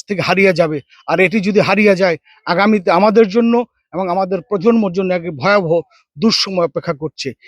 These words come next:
এই সময় আনোয়ার জাহিদ আমাদের সামনে আমাদের লড়াইয়ের বাতিঘর হিসাবে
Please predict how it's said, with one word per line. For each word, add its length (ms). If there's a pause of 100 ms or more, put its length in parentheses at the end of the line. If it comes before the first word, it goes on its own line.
(160)
এই 140
সময় 280
আনোয়ার 340
জাহিদ 300 (300)
আমাদের 300
সামনে 520 (260)
আমাদের 300
লড়াইয়ের 420
বাতিঘর 440
হিসাবে 340